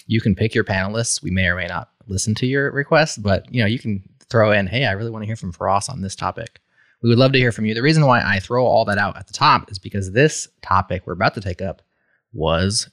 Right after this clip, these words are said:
one such listener request, Brian Vesti. And he wanted to know about how we evolve alongside the JavaScript syntax. Let me go ahead and read what Brian had to say,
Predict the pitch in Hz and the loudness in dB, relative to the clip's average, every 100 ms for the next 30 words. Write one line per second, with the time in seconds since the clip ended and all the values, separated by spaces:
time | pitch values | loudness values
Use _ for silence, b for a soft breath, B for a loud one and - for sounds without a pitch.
0 | _ - 95 92 101 110 - 101 104 - | _ -4 0 2 2 -2 -6 -8 -10 -12
1 | 104 107 - 117 110 - 98 107 104 - | -10 -6 -4 -2 -4 -6 -12 -12 -8 0
2 | 120 101 - - 87 98 147 165 127 107 | 2 2 -4 -8 -2 2 4 4 2 0
3 | 123 - 78 - _ _ _ _ _ _ | -2 -6 -12 -18 _ _ _ _ _ _
4 | _ _ _ _ - b b b b b | _ _ _ _ -20 b b b b b
5 | - 98 123 135 120 101 104 101 95 90 | -4 2 4 4 2 0 -4 -4 -6 -6
6 | 95 - - 107 104 104 87 90 92 92 | -6 -6 -6 -6 -4 -6 -6 -8 -2 0
7 | 101 98 90 92 92 92 - 92 90 87 | 0 -4 -8 -10 -8 -8 -8 -8 -8 -10
8 | 85 85 87 90 - - - - - - | -14 -14 -12 -12 -10 -12 -12 -16 -4 2
9 | 147 139 120 - 131 127 113 104 98 101 | 4 4 0 0 -6 -2 0 0 -2 -6
10 | 95 98 98 95 98 - 143 | -8 -6 -6 -6 -8 -4 -4